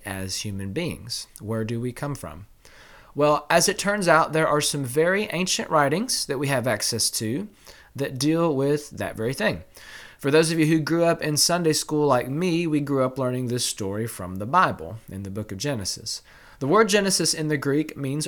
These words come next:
origin, and that's exactly what you get when you read the first couple of chapters, the origin story for all of humanity. For Jews and Christians, this is the story of how we came to be.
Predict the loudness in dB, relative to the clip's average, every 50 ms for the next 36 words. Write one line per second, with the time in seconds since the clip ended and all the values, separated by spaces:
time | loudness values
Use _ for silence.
0 | -8 -6 _ -2 0 0 0 0 -2 -2 -4 -4 -6 -6 -10 -12 -12 -8 -8 -6
1 | -6 -6 -6 -6 -4 -4 -4 -4 -6 -8 -8 -8 -8 -8 -8 -6 -6 -8 -8 -8
2 | -8 -8 -6 -6 -6 -4 -6 -2 0 0 0 0 -2 -8 _ -12 -12 -10 -8 -8
3 | -6 -8 -8 -8 -8 -10 -10 -10 -8 -8 -8 -10 -10 -12 -10 -8 -8 -8 -8 -4
4 | -2 -2 -2 -2 -6 -12 -14 -12 -12 -12 -10 -8 -6 -6 -6 -6 -6 -8 -6 -6
5 | -8 -8 -6 -8 -6 -6 -6 -8 -8 -8 -8 -8 -8 -10 -12 -16 -20 _ -14 -12
6 | -12 -12 -10 -8 -6 -4 -4 -4 -4 -4 -6 -8 -10 -10 -12 -16 -18 _ -20 -20
7 | -20 -20 -20 -20 -6 -4 -2 0 2 2 2 0 0 -2 -2 -2 -2 -2 -4 0
8 | 0 2 2 2 0 -2 -4 -4 -4 -6 -4 -4 -2 -2 -2 -2 -2 -4 -6 -8
9 | -12 _ -4 -2 0 0 2 0 0 0 0 -2 0 -2 -2 -4 -4 -6 -10 _
10 | -20 _ _ _ _ -10 -10 -6 -4 -4 -4 -4 -6 -8 -8 -8 -10 -8 -10 -10
11 | -10 -10 -10 -10 -12